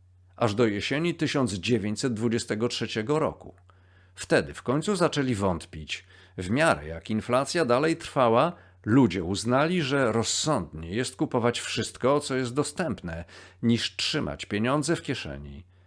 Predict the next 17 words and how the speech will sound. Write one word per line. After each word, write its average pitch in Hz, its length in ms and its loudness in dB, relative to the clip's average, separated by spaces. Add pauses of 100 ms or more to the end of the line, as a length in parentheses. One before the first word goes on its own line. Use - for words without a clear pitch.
(380)
Ponadto 143 640 4
doszli 151 380 6
do 71 120 -4
wniosku, 131 500 6 (280)
że 117 180 6
nie 147 160 8
warto 147 400 4
udzielać 135 440 0
pożyczek, 120 540 -2
ale 127 200 2
przeciwnie, - 800 -4 (340)
że 120 200 4
znacznie 123 500 2
lepiej 120 380 0
jest 135 240 0
być 85 240 -4
dłużnikiem. 117 720 -6